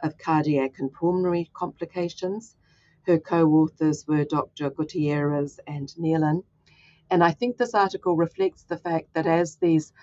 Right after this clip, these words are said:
products have moved into the real world, we're treating patients who have m-, more comorbidities than those who received the investigational products and the registration trials. And I think that's important for giving more access to these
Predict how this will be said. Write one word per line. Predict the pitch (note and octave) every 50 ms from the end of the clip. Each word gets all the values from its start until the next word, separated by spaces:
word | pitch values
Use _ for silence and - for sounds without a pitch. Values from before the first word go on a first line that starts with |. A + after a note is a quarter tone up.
| - - _ _
products | - - F#3 F3+ E3 E3+ E3 - - - -
have | D#3+ D#3 E3
moved | E3 E3 E3 D#3+ D#3+ -
into | D#3+ D#3 D3+ - D#3+
the | D3+ D#3
real | C#3 D#3+ D#3 D3+ D3+ D3
world, | C#3+ E3+ E3 E3 D#3 C#3+ C#3+ D3 D#3 D3+ - _ _ - - - _ _ _
we're | D#3+ D#3 D3
treating | D3+ - - F#3 F3+ - F3+ F3 D#3
patients | - E3+ D#3+ D#3 D3+ - - - - - -
who | E3 D#3
have | D#3 D#3+ D#3 -
m-, | D#3+ D#3 D#3
more | E3 E3 D#3+ D#3+ D#3
comorbidities | - - D#3+ D3+ D3 D3 C3+ C#3 D#3+ D#3 D#3 D#3+ D3+ - - C#3+ C#3 C#3+ C3+ - _ _ - - - _ _ _
than | D#3 D3+ D3
those | D3 D3 D3 D3 D3 C#3+ -
who | - D#3 D3+ C3+
received | D#3 D3+ - - D#3+ D3+ C#3+ C#3+ C#3 - - - _ _ _ _ _ _
the | - D3+
investigational | D3+ C#3+ C3+ D#3 C#3+ D3 - - D3+ - C#3+ D3 D3 - - D3+ C#3+ C#3
products | - - D3+ D3 D3+ C#3+ C3+ C3 - _ _
and | D3+ C#3
the | C#3
registration | C3+ D3 C#3 C#3 - C3 - - - D3+ C#3+ D3 D3 - - D#3 D3+
trials. | - - D3+ C#3+ C#3+ C3+ B2+ C3+ C#3+ D3+ - _ _ _ _ _ _ _ _ _ -
And | F3 D#3+
I | D#3 D3+
think | D#3 G3+ G3+ - -
that's | - E3+ D#3+ - - -
important | D#3+ D3 D3 - E3 E3+ F3+ E3+ - G3 F#3 - -
for | E3+
giving | D#3+ - E3 D#3 D#3+ D3 D3+
more | D3+ D3+ D3 D3
access | D#3 D#3+ E3+ - - - F3 D#3+ D#3 - -
to | _ - D3+
these | D#3 D3+ D3 C#3+ -